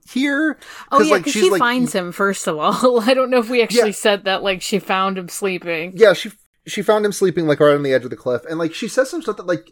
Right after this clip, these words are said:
Speaker 1: to me kind of hints that, like, she knows that he is looping or something, because she's like, "They are, like, done for good. Wink,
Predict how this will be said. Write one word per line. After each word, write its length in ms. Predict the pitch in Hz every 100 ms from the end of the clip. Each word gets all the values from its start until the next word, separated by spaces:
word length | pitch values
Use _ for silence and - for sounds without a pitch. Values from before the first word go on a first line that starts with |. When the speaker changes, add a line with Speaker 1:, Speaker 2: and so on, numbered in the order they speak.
| -
Speaker 1:
to 120 | 175
me 280 | 156 151 160
kind 200 | 160 156
of 100 | -
hints 220 | 139 135
that, 100 | 160
like, 120 | 131
she 240 | - 156 151
knows 520 | 139 123 131 139 -
that 140 | 135
he 260 | - 131 127
is 180 | 127 113
looping 540 | 110 123 127 156 143
or 120 | 120
something, 640 | 110 - 113 139 - 196 196
because 300 | 180 - 170
she's 180 | 180 151
like, 240 | 156 131 _ - _ _ _ _ _
"They 200 | 139 190
are, 180 | 202 165
like, 340 | 143 123 117 107
done 300 | 139 139 127
for 280 | - 135
good. 480 | 127 131 131 117 104
Wink, 260 | 147 143